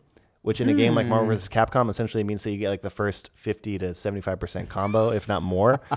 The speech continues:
Speaker 2: <laughs>
Speaker 1: right?
Speaker 2: Yeah.
Speaker 1: Which is kinda crazy. Uh, the Time Stone nullifies it, and then the Soul Stone, you can, if you lose one, you can erase one of your losses, which also seems pretty,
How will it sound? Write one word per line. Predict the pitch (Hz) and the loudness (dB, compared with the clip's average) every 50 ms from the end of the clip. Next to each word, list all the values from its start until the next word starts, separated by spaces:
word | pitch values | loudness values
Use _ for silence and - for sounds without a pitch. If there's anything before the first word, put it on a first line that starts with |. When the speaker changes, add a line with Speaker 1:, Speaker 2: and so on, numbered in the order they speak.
| - - - | -6 -8 -12
Speaker 2:
<laughs> | 143 - _ - - - | -20 -20 _ -20 -8 -2
Speaker 1:
right? | - 107 110 120 139 147 - - _ - | 2 4 6 6 4 4 0 -4 _ -10
Speaker 2:
Yeah. | 139 123 123 127 123 | -8 -8 -8 -8 -2
Speaker 1:
Which | - 117 117 113 | -2 0 0 0
is | 120 - | -2 0
kinda | - 131 127 131 127 | 2 4 4 4 4
crazy. | - - 131 131 135 127 113 135 139 135 135 139 - | 4 4 4 6 6 4 4 4 4 4 4 2 0
Uh, | - 95 101 101 101 98 95 95 95 95 95 87 | 0 0 2 2 4 4 4 2 2 2 0 -2
the | 95 98 | -2 -4
Time | - - 139 151 151 151 | -4 -2 0 0 0 -2
Stone | - - 151 139 123 113 | -2 0 0 2 2 2
nullifies | 113 120 127 123 - - 127 123 123 123 113 120 | 2 2 2 2 2 2 4 4 4 4 2 2
it, | 123 120 117 117 - - | 2 0 0 -2 -4 -8
and | 101 98 | -4 -4
then | 98 95 98 | -4 -4 -4
the | 92 | -4
Soul | 90 - - - 131 135 135 | -6 -6 0 2 2 4 2
Stone, | 127 - - - 117 110 107 101 98 95 92 92 92 92 _ _ _ _ _ _ _ _ _ _ _ _ _ _ _ - | 2 -2 -4 -2 0 0 0 0 -2 -2 -4 -6 -8 -12 _ _ _ _ _ _ _ _ _ _ _ _ _ _ _ -8
you | 113 107 | -8 -6
can, | - - 110 101 95 95 95 - | -4 -2 -2 -2 -2 -6 -6 -6
if | 104 104 90 | -6 -4 -4
you | 117 110 98 | -4 -4 -2
lose | 98 120 135 139 120 - | 0 2 2 2 0 0
one, | 110 110 101 95 | 0 0 0 0
you | 101 101 - | -2 -4 -4
can | 117 104 | -4 -4
erase | 98 90 98 110 104 - | -2 -2 -2 -2 -2 -2
one | 117 110 107 | -2 -4 -4
of | 92 | -4
your | 95 95 | -4 -4
losses, | 90 92 98 101 95 - - 90 87 82 | -2 0 0 0 0 -2 -8 -12 -10 -10
which | - 95 - | -12 -10 -6
also | - 90 95 - 95 92 | -4 -4 -4 -4 -6 -8
seems | - - 90 87 - | -8 -10 -12 -12 -14
pretty, | - - - 95 92 80 71 90 | -14 -10 -8 -6 -6 -6 -8 -10